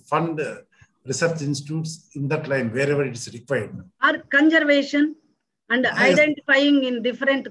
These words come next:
Speaker 2: groups
Speaker 1: We
Speaker 2: of,
Speaker 1: are
Speaker 2: uh,
Speaker 1: not research
Speaker 2: insect fauna.
Speaker 1: organization. We get very little funds, sir. So I'll, uh, give you one example. Recently, we have got certain money as, uh, a royalty from sale of the red sanders. Uh, so somebody has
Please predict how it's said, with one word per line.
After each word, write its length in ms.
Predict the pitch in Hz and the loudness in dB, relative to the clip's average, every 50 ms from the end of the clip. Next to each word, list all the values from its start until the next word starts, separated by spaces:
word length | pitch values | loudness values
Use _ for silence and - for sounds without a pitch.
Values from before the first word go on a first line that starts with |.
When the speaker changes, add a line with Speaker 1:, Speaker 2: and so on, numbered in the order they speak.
| 196 | -6
Speaker 2:
groups 240 | - 170 185 165 180 202 | -4 -2 -2 0 0 0
Speaker 1:
We 60 | 202 180 | 2 4
Speaker 2:
of, 20 | 170 | 4
Speaker 1:
are 140 | 190 208 196 196 | 2 2 2 2
Speaker 2:
uh, 40 | - | 2
Speaker 1:
not 140 | 185 196 190 | 2 2 2
research 280 | - - 160 160 185 - | 0 -4 -4 -4 -4 -4
Speaker 2:
insect 240 | - 160 160 156 160 | -4 -4 -6 -4 -4
fauna. 60 | 156 | -4
Speaker 1:
organization. 360 | 156 151 143 147 - 143 143 135 135 147 - 127 143 | -2 -2 -2 -4 -4 -6 -6 -6 -6 -8 -10 -8 -6
We 60 | 165 165 143 175 | -6 -4 -2 -2
get 100 | 180 180 160 151 | -4 -4 -4 -6
very 140 | 170 170 185 151 143 | -8 -6 -6 -6 -6
little 200 | 160 165 185 170 190 - | -6 -6 -8 -8 -6 -4
funds, 200 | 147 143 135 120 - 127 | -2 -2 -2 -4 -6 -6
sir. 120 | 117 120 123 120 - - - _ _ _ - | -6 -6 -6 -8 -12 -18 -20 _ _ _ -2
So 60 | 165 160 156 143 147 | -2 0 2 2 2
I'll, 220 | 151 156 151 151 147 135 123 135 110 113 123 | 0 0 -2 -2 -4 -6 -8 -10 -12 -10 -10
uh, 120 | 123 120 120 113 110 127 | -10 -8 -8 -10 -8 -6
give 100 | 147 147 156 | -4 -2 -2
you 60 | 151 139 139 | 0 0 0
one 80 | 135 127 117 | 0 -2 -4
example. 400 | 110 - 143 139 139 135 151 143 131 143 160 | -4 -4 -4 -4 -4 -4 -6 -8 -8 -8 -8
Recently, 420 | 160 165 160 156 160 165 165 160 156 135 - - - _ _ _ - | -4 -4 -4 -4 -2 -2 -2 -2 -2 -4 -6 -8 -14 _ _ _ -6
we 60 | 143 147 147 | -2 0 0
have 100 | 143 123 147 | 0 -2 -2
got 140 | 151 151 147 - 147 | -4 -4 -4 -4 -4
certain 220 | 131 135 139 131 123 135 | -4 -2 -2 -2 0 0
money 200 | 147 151 147 143 151 165 - - - _ _ - - _ _ - - - 143 143 151 | 0 0 0 -2 -2 -6 -8 -12 -18 _ _ -20 -20 _ _ -16 -8 -2 0 0 0
as, 80 | 139 123 127 135 135 127 | 0 -2 -2 -2 0 2
uh, 240 | 127 123 120 117 110 101 113 - - _ _ _ _ _ - 127 117 | 2 2 0 0 -2 -4 -6 -12 -20 _ _ _ _ _ -14 -10 -6
a 40 | 113 120 | -2 0
royalty 460 | 135 147 151 151 151 143 143 - 156 156 160 | 0 2 2 2 0 -2 -4 -6 -8 -8 -6
from 120 | 151 131 117 104 - | -6 -6 -6 -4 -4
sale 200 | 151 156 151 151 143 | -2 -2 0 0 0
of 60 | 139 120 135 | 0 -2 -2
the 80 | 160 156 135 113 110 113 | -4 -2 -2 -2 -4 -6
red 120 | 131 131 - - | -10 -10 -4 -2
sanders. 340 | 151 139 123 113 107 - - - - 98 - _ _ _ _ _ _ _ _ _ _ _ _ _ _ 107 | 0 0 0 -2 -4 -8 -12 -14 -16 -18 -20 _ _ _ _ _ _ _ _ _ _ _ _ _ _ -18
Uh, 140 | 107 104 104 - | -18 -16 -18 -18
so 80 | - 127 117 - - | -16 -16 -14 -12 -10
somebody 300 | 127 131 131 135 139 147 143 | -6 -6 -4 -2 0 0 0
has 80 | 135 | 0